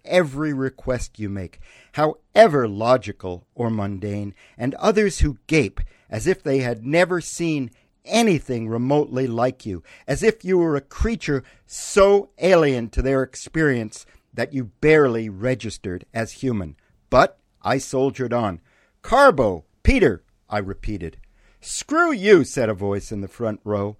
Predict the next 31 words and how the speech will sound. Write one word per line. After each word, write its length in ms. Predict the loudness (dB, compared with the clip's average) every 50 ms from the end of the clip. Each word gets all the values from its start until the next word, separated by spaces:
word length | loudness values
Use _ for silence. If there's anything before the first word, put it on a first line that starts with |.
| _ _ _ _
He 140 | _ -4 2
wore 220 | 4 6 6 6
sneakers 600 | 4 2 -6 -4 -4 -4 -2 -2 -4 -4 -4 -4 -8
the 100 | -12 -12
size 440 | -6 0 2 2 2 2 0 -4
of 140 | -8 -12 -14 -12 _
anti-gravity 920 | -6 -6 -6 -6 -8 -10 -12 -12 _ -2 4 4 4 4 4 0 -6 -8 -10
boots 420 | -6 -6 -6 -6 -6 -12 -20 -20 -20 _ _ _
and 200 | -8 -8 -8 -8
sat 460 | -10 -4 0 2 2 2 0 -2 _ _
in 160 | -6 -4 -4
the 80 | -4
position 640 | -4 -6 -8 -6 -4 -6 -6 -6 -8 -8 -10 -10 -12 _ _ _ _ _
commonly 560 | -4 0 0 2 2 2 -2 -2 -4 -4 -6
assumed 580 | -6 -8 -10 -10 -6 -6 -4 -4 -6 -8 -10 -14 -16 -18 _ _ _
for 200 | _ -6 -4 -4
a 40 |
pelvic 540 | -6 -2 _ 4 4 4 4 2 0 -6 -8
exam. 480 | -10 -14 -12 -8 -8 -8 -6 -8 -10 -14 _ _ _ _ _ _ _ _
"Johnson, 640 | 2 4 4 4 4 2 -2 -6 -8 -8 -8 -8 -12 _ _ _ _ _
Daniel, 540 | 0 2 2 2 2 2 2 0 0 -4 -6 _
just 360 | _ -2 0 0 0 0 -4
say 300 | -8 -2 0 0 0 0
'here, 440 | -2 -6 -8 -8 -4 0 2 2 2
please.'" 520 | 2 -2 -6 -4 -2 -2 -2 -4 -4 -8 -12 -14 -14 _ _
Mister 280 | -6 -6 -6 -4 -8 -6
Johnson 540 | -2 0 0 0 0 -4 -6 -6 -8 -8
pointed 440 | -6 _ -2 -2 -2 -2 -6 -10 -8
to 120 | -6 -6 -6
his 160 | -6 -8 -10
crotch. 540 | -10 -6 -4 -2 -2 -2 -4 -6 -12 -20